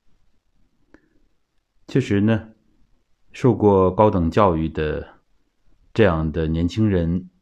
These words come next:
尤其是在西方，啊，他们不容易接受我们中国啊，传统文化，包括饮食文化，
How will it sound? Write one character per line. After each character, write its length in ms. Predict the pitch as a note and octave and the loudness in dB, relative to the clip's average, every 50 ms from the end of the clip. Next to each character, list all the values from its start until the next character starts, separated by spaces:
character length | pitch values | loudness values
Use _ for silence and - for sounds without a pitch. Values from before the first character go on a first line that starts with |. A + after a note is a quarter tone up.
| _ _ _ _ | _ _ _ _
尤 200 | - F2+ F2 F2 | -2 -2 0 0
其 240 | F2 - F2+ E2+ E2 | -2 -2 -2 -2 -2
是 540 | - - - F#2 F2 D#2+ D#2+ D#2 D#2 D2+ D2+ | -4 -6 -6 -4 -4 -2 -2 -4 -6 -6 -6
在 160 | - E2+ D2+ | -6 -6 -6
西 260 | - - - G#2 G2+ | -6 -4 -2 -2 -2
方， 380 | F#2 A2 G#2 G#2+ A2+ - - - _ _ _ _ _ _ _ _ | 0 0 -2 -2 -4 -6 -10 -20 _ _ _ _ _ _ _ _
啊， 220 | - E2+ D#2+ D2+ C#2+ | -10 -8 -8 -8 -8
他 120 | - - | -8 -6
们 140 | E2+ E2 E2 | -6 -6 -4
不 160 | - C#3+ C3 | -2 -2 -2
容 180 | - D2+ C#2+ D2+ | -2 -2 -6 -8
易 120 | D#2 D#2 | -8 -6
接 200 | - F#2 F2 E2+ | -4 -4 -4 -4
受 380 | E2 - F2 D#2 - - _ _ _ _ _ _ _ _ _ _ - | -4 -4 -6 -6 -6 -10 _ _ _ _ _ _ _ _ _ _ -6
我 160 | F#2 F2 D#2+ | -4 -2 -2
们 420 | D#2+ E2 D#2+ E2 E2 E2+ F2 E2+ | -2 -2 -2 -2 -2 -2 -2 -4
中 340 | - - G2 F#2+ F#2+ F#2+ F#2 | -2 -2 0 0 0 0 -2
国 300 | F2+ F2+ - D#2+ E2 D#2+ | -4 -6 -6 -4 -4 -4
啊， 300 | D#2+ E2 E2 F2 - _ - | -4 -4 -6 -10 -14 _ -18
传 260 | - - D#2 D#2+ F2 | -14 -10 -6 -4 -4
统 160 | F2 E2+ D#2 | -4 -4 -6
文 280 | D2 D2 D2 D#2+ E2+ F2+ | -6 -8 -8 -6 -4 -2
化， 320 | A2 G#2 F2 - - - _ _ _ _ _ _ - - | -2 -2 -2 -4 -8 -18 _ _ _ _ _ _ -18 -12
包 120 | - E2+ D#2+ | -8 -8 -4
括 120 | - F#2+ | -2 -2
饮 260 | F2+ E2+ D#2+ D2 D2+ | -2 0 -2 -4 -4
食 200 | D2 - - G2 | -6 -4 -2 0
文 240 | G2+ G#2 F2 F2 E2+ | 0 0 0 -2 -2
化， 340 | E2 G2+ F2 E2 - - | -4 -4 -6 -6 -8 -18